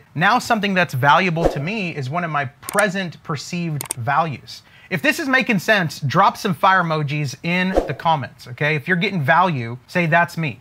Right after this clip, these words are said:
okay? So here's what I wanna submit to you guys, all right? In order to build wealth, you have to discover what people actually desire so that you can begin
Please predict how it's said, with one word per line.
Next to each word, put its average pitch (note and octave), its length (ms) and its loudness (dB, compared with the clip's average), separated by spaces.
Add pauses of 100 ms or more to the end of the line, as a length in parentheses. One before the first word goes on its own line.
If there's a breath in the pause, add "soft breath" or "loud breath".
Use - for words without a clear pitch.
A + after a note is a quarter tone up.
(160)
okay? D#3 340 -2 (220)
So F#3+ 180 0
here's A#3+ 220 2
what C#4 100 4
I - 20 4
wanna G#3+ 220 2
submit F3+ 340 -6
to F3 100 -6
you B2 60 -4
guys, A2+ 320 -12 (100)
all C3+ 60 -2
right? F3+ 240 2 (100)
In F#3 220 0
order D4+ 380 4
to A#3 160 -2
build F3 380 0
wealth, D#3 600 0 (160)
you B3 640 2
have - 520 2
to B3+ 80 -4
discover G3 1000 2
what F#3+ 260 0
people A#3+ 640 -2
actually F3+ 800 2 (120)
desire G3 840 2
so A3+ 180 2
that G3+ 220 0
you A3 440 0
can A3 220 0
begin E3+ 800 0